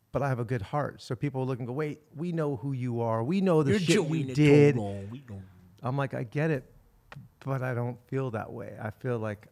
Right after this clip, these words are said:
Speaker 1: I'm really cool with myself." And I started to fully, I said it before, I love myself. And soon as I did that, soon as I even said that, I was able to release all that baggage of that feeling like I was a victim. My,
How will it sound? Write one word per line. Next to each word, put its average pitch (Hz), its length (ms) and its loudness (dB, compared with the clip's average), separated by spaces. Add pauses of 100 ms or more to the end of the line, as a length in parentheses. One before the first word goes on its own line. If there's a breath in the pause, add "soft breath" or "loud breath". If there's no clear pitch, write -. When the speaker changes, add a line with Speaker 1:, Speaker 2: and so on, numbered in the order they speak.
Speaker 1:
I'm 110 260 -4
really 113 260 -2
cool 131 200 -4
with 127 160 -6
myself." 98 460 -12 (260)
And 127 160 -2
I 123 140 -2
started 120 400 -6
to 117 100 -8
fully, 117 380 -6 (100)
I 107 80 -8
said 113 180 -8
it 110 80 -8
before, 135 400 -4 (640 soft breath)
I - 20 -6
love 131 240 -2
myself. - 480 -6
And 113 100 -8
soon 139 280 -2
as 135 140 -4
I 143 120 -4
did 117 300 -6
that, - 260 -10
soon 202 420 -4
as 190 140 -2
I 156 100 0
even 127 280 -2
said 175 460 -4
that, 98 280 -4 (960 soft breath)
I 131 100 -2
was 135 160 0
able 139 260 -2
to - 140 -10
release 123 440 -4 (180)
all 139 460 -4
that 147 280 -6
baggage 131 420 -2
of 117 200 -8
that 120 280 -2 (600)
feeling 143 180 -4
like 123 120 -6
I 123 40 -4
was 113 120 -6
a 110 80 -6
victim. 110 500 -8
My, 120 140 -12